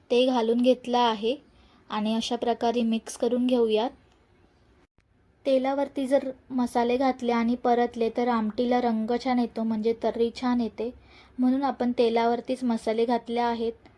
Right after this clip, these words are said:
सात ते आठ मिनिटानंतर उकळी आल्यावरती आपण मीठ घालून घेऊयात. चवीनुसार मी मीठ घातलं आहे. त्यानंतर कोथिंबीर घालायची आहे.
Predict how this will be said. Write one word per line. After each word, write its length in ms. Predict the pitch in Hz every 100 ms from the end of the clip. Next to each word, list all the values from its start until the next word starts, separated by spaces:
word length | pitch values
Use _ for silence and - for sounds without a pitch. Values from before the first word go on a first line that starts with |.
| _ _ _ _ _ _ _ _ _ _ _ _ _ _
सात 280 | - 277 247 - -
ते 60 |
आठ 260 | 285 269 277
मिनिटानंतर 800 | 262 240 247 247 254 247 240 240
उकळी 400 | 240 - 247 254
आल्यावरती 560 | 254 233 226 233 - 247
आपण 260 | 233 233
मीठ 260 | 226 233 233
घालून 320 | 254 247 240
घेऊयात. 400 | 254 247 226 226 233 -
चवीनुसार 580 | 233 240 240 247 247 240
मी 140 | 240
मीठ 240 | 240 226 240
घातलं 400 | 247 240 233 240
आहे. 360 | 233 214 214 277 - _ - - - _ _ -
त्यानंतर 460 | 247 262 277 262 262
कोथिंबीर 600 | 262 226 254 233 247 254
घालायची 480 | 262 247 240 240
आहे. 400 | 254 247 220 220